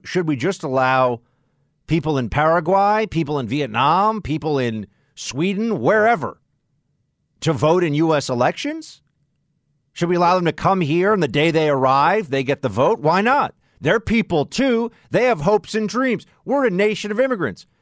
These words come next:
You say, "Well, Buck, no, we have to have a system and there has to be assimilation and there have to be these." Oh,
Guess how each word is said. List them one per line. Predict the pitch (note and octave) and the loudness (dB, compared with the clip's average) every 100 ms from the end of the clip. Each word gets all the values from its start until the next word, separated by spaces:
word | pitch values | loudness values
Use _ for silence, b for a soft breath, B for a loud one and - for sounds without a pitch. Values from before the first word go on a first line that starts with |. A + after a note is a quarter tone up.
| _ _ - | _ _ -16
You | C#3+ | -8
say, | F#3 | -6
"Well, | F#3 | -2
Buck, | G#3+ F3+ | -2 -2
no, | G#3 | -4
we | E3 D#3 | -2 -2
have | D#3 | -2
to | D#3+ | -4
have | C3+ | -4
a | |
system | A#2 - G#3 - D3+ | -6 -6 -6 -4 -4
and | A#2+ | -4
there | A2+ | -4
has | C#3+ - | -4 -6
to | |
be | C3 | -10
assimilation | B2 - C3+ C3 G#3 - D#3+ | -8 -6 -4 -2 -2 -4 -6
and | B2 | -6
there | A2 | -6
have | C3+ - | -6 -6
to | B2+ | -8
be | C3 | -6
these." | B2 G#2+ _ _ _ _ _ _ | -6 -10 _ _ _ _ _ _
Oh, | - C3+ C#3+ C#3 C3+ A2+ F#2+ D#2+ C#2 | -16 -10 -6 -4 -4 -4 -6 -8 -16